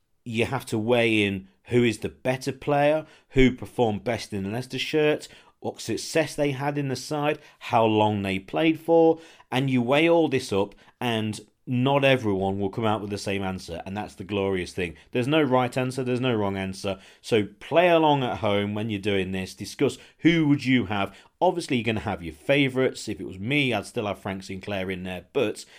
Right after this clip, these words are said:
we can't because it's gotta be in the last decade or so. So what we're gonna do, Rob, I think if you do your team and I do my team, and I think we're probably gonna get eight or nine roughly the same,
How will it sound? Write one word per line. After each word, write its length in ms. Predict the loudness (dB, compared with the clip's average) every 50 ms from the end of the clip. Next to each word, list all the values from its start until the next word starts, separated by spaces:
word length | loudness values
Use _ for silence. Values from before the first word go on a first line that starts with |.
| -20 -20 _ _ _ -10
we 80 | -10
can't 400 | -8 -4 -4 -2 -2 -2 -2 -4
because 260 | -8 -8 -6 -6 -6 -6
it's 100 | -6 -4
gotta 200 | -4 -4 -4 -2
be 120 | -4 -4
in 120 | -4 -4
the 80 | -6 -6
last 280 | -6 -6 -8 -10 -12 -10
decade 400 | -10 -10 -10 -10 -16 -16 -16 -16
or 120 | -16 -18
so. 240 | -16 -18 -18 -16 -6
So 240 | 0 4 4 4 2 0 -10 -8 0
what 180 | 2 2 4 4
we're 80 | 2
gonna 180 | 2 2 2 0
do, 300 | 0 0 -2 -2 -4 -6 -10 _ _ _ _ _ _ _ _ -10
Rob, 320 | -4 -2 -2 -2 -2 -4 -10 _ -4
I 100 | -4 -4
think 300 | -2 -2 -4 -6 -6 -6 -8
if 200 | -8 -8 -8 -8
you 340 | -10 -8 -4 -2 -2 -2 0
do 100 | 0 -2
your 380 | 0 2 4 4 4 2 0
team 520 | -4 -8 -10 -8 -8 -8 -8 -10 -10 -12 _ _ _ _ _ _ _ -6
and 140 | -2 0 0
I 160 | 2 2 2
do 180 | 4 4 4
my 380 | 4 2 0 0 0 0 0 -2
team, 500 | -4 -8 -12 -12 -10 -10 -10 -12 -12 -14 -16 -20 -20 -20 _ -4
and 100 | -2 -2
I 40 | -2
think 340 | -2 -4 -2 -2 -2 -2 -2
we're 220 | -4 -4 -4 -4 -4 -8 -20 -10 -2
probably 320 | 0 0 0 2 0 0 2
gonna 220 | 2 0 0 2
get 260 | 0 0 -2 -2 -4 -2
eight 320 | -2 -2 -2 -2 -6 -4
or 160 | -2 0 0
nine 540 | 0 0 0 0 0 0 -2 -2 -4 -6 -8
roughly 460 | -8 -4 0 0 0 0 0 -2 -2 -2
the 140 | -2 -4
same, 560 | -6 -4 -4 -4 -4 -4 -6 -12 -14 -16 -18